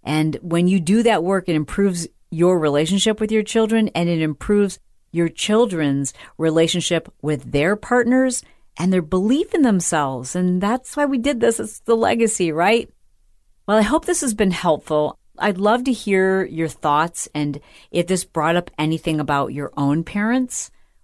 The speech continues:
or maybe some things that you think you could do differently with your kids. We talk about this stuff inside my private Facebook group. I'd love to invite you. It's for anyone who listens to the show,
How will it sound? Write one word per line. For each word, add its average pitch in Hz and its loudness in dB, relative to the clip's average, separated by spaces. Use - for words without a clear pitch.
or 160 -2
maybe 160 0
some 175 -4
things 160 -2
that 139 -8
you 156 -8
think 156 -6
you 151 -8
could 147 -8
do 151 -6
differently 151 -4
with 143 -6
your 143 -4
kids. 220 0
We 202 0
talk 202 2
about 202 0
this 202 -2
stuff 196 0
inside 170 0
my 151 -2
private 185 0
Facebook 185 -2
group. 190 -2
I'd 156 -2
love 170 0
to 175 0
invite 156 0
you. 170 0
It's - -8
for 151 -8
anyone 160 -2
who 151 -4
listens 156 -4
to 151 -8
the 143 -8
show, 156 0